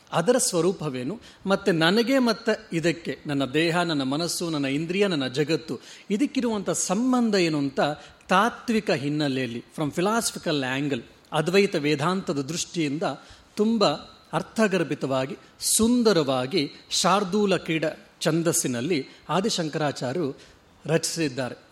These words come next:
ತುಂಬ ಸುಂದರವಾಗಿ. ಆದರೆ ನಮ್ಗೆ ಉಪನಿಷತ್ತಿನ ಆಲೋಚನೆ, ಚಿಂತನೆಗಳು ಗೊತ್ತಿಲ್ಲ ಅಂದರೆ ಹಲವಾರು ಬಾರಿ ನಾವು ಎಡವೋದು ಉಂಟು, ಅರ್ಥ ಆಗದೆ ಕೆಲವೊಮ್ಮೆ ಅಪಾರ್ಥ ಆಗೋದು ಉಂಟು.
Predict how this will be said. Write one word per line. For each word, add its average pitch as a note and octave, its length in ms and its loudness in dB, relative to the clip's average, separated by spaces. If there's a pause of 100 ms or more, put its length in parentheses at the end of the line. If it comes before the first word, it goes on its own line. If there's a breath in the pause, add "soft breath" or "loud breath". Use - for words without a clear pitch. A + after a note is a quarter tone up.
ತುಂಬ A3+ 180 6
ಸುಂದರವಾಗಿ. E3 680 2 (380)
ಆದರೆ B2+ 540 -4 (320 loud breath)
ನಮ್ಗೆ E3 200 0
ಉಪನಿಷತ್ತಿನ G3 720 2 (400)
ಆಲೋಚನೆ, F#3+ 580 4
ಚಿಂತನೆಗಳು F3 640 -2
ಗೊತ್ತಿಲ್ಲ G#3 500 4
ಅಂದರೆ C#3+ 540 -2 (100)
ಹಲವಾರು F#3 460 2
ಬಾರಿ C#3 220 0
ನಾವು C3 180 -2
ಎಡವೋದು D#3 420 0
ಉಂಟು, C#3 360 -4 (380 loud breath)
ಅರ್ಥ D#3 280 -2
ಆಗದೆ D#3+ 640 2
ಕೆಲವೊಮ್ಮೆ D#3+ 320 2
ಅಪಾರ್ಥ E3+ 580 -2
ಆಗೋದು C3+ 480 -2
ಉಂಟು. B2+ 360 -10